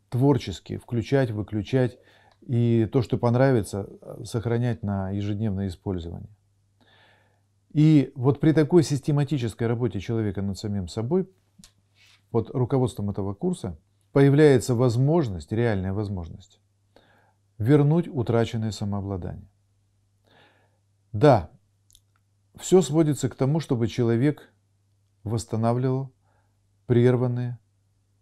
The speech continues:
отношения с источником жизни, с источником всех благ, в том числе с источником самообладания, с Богом. Нам всем давно пора признать, что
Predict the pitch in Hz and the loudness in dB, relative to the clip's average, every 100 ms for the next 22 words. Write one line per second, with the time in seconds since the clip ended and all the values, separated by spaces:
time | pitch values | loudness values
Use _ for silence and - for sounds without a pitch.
0 | _ _ 104 107 98 - 101 98 98 - | _ _ -8 -6 -8 -6 -6 -6 -12 -18
1 | _ _ _ _ _ - - 147 - 151 | _ _ _ _ _ -20 -6 -6 -2 -2
2 | 135 131 123 120 98 85 73 - _ _ | -2 -4 -6 -4 -4 -6 -10 -20 _ _
3 | _ _ _ - - 120 - 127 - 113 | _ _ _ -20 -12 -10 -4 -6 -6 -10
4 | 110 - 104 92 90 87 _ _ _ _ | -10 -8 -10 -8 -10 -12 _ _ _ _
5 | - 135 - - - 87 - _ _ - | -4 -4 -4 -12 -14 -16 -16 _ _ -16
6 | - 113 - 120 113 107 98 104 98 95 | -10 -6 -4 -6 -6 -8 -8 -8 -8 -8
7 | 101 87 82 78 - _ _ _ - 98 | -8 -10 -12 -16 -20 _ _ _ -20 -12
8 | 98 92 - _ _ _ _ _ _ _ | -10 -10 -14 _ _ _ _ _ _ _
9 | _ _ _ _ _ _ - 123 143 117 | _ _ _ _ _ _ -4 0 0 -2
10 | - 185 175 185 _ _ 120 - _ - | 0 2 2 -2 _ _ -12 -12 _ -6
11 | 113 120 151 123 123 120 120 110 139 135 | -2 0 -2 0 -2 -2 -4 -4 -4 -6
12 | - - _ _ _ _ _ _ _ - | -8 -16 _ _ _ _ _ _ _ -20
13 | - 135 135 135 117 - | -4 2 4 4 2 -4